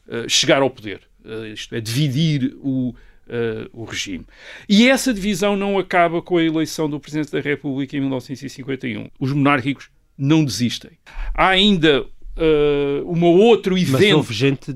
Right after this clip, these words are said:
Speaker 2: desencantada com Salazar, os monárquicos sentiram-se
Speaker 1: Sim,
Speaker 2: traídos por
Speaker 1: mas
Speaker 2: Salazar.
Speaker 1: ainda, mas antes disso, ainda há uma outra, há uma outra tentativa, que é aquela que, digamos, que vai desencantar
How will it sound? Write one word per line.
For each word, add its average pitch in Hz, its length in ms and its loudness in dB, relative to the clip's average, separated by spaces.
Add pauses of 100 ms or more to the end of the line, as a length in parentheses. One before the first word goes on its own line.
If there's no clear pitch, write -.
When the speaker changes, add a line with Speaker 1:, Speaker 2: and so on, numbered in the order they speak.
Speaker 2:
desencantada 117 680 -2
com 127 160 -8
Salazar, 123 500 -2
os 123 120 -4
monárquicos 120 440 0
sentiram-se 135 420 -2
Speaker 1:
Sim, 190 100 2
Speaker 2:
traídos 180 340 2
por 139 80 -6
Speaker 1:
mas 147 80 2
Speaker 2:
Salazar. 175 340 4
Speaker 1:
ainda, 175 180 4
mas 151 200 0
antes 202 300 2
disso, 165 420 -6
ainda 175 320 0
há 156 160 4
uma 190 180 2
outra, 185 360 4 (180)
há 151 100 4
uma 156 200 4
outra 202 320 6
tentativa, 175 520 0
que 196 120 2
é 175 100 6
aquela 175 300 2
que, - 80 -8 (160)
digamos, 156 320 0
que - 60 -8
vai 160 120 4
desencantar 156 840 0